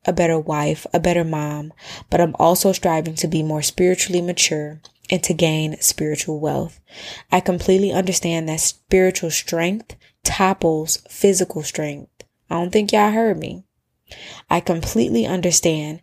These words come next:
that spiritual strength topples physical strength. And you've got to understand that as well. And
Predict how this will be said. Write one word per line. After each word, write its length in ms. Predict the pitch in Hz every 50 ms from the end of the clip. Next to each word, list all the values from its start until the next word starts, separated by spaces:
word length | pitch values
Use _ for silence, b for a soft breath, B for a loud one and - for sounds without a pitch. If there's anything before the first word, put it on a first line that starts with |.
| b b b b b
that 180 | - 156 160
spiritual 560 | - - - - 208 226 226 220 214 - 180
strength 500 | 170 - - 160 156 151 156 156 156 - - _ _ _ _ _ _
topples 760 | - - - - 208 214 - - - - 151 156 170 - - _ _
physical 520 | - - - 190 180 165 - - 151 151
strength. 440 | 156 - - - - - - 139 - _ _ b b b b b b b b b b
And 240 | - 185 165 165 165
you've 260 | 170 190 208 214 202 -
got 180 | 185 170 170 -
to 80 | 165
understand 560 | - 170 165 156 160 147 - 165 160 156 156
that 160 | 156 151 151 -
as 180 | 160 - -
well. 400 | 156 156 156 151 156 160 165 165 _ _ _ _ _ _ _ _ _ B B B B B B B B B B B B B B _ _
And 640 | 180 170 165 160 160 160 156 160 160 156 156 -